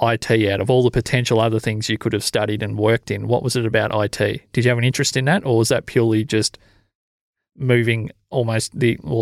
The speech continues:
it's the opposite of what you've done now. You just moved into the thing that was a guaranteed job.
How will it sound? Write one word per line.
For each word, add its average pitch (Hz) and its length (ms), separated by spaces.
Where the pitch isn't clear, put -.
it's - 100
the 147 80
opposite 131 380
of 110 80
what 117 140
you've 110 100
done 110 200
now. 117 380
You 135 120
just 120 160
moved 123 240
into 117 200
the 113 120
thing 117 200
that 110 100
was 113 120
a 113 40
guaranteed 110 540
job. - 240